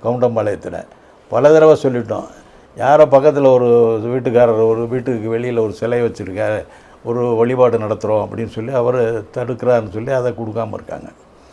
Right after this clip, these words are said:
ஆகவே இந்த மாதிரி பல இடையூறுகள் இருக்குது. அவைகளை வந்து இங்கே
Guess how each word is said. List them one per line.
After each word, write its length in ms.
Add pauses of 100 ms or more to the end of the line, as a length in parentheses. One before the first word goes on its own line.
(460)
ஆகவே 340
இந்த 220
மாதிரி 340
பல 280
இடையூறுகள் 500
இருக்குது. 540 (540)
அவைகளை 460
வந்து 500
இங்கே 440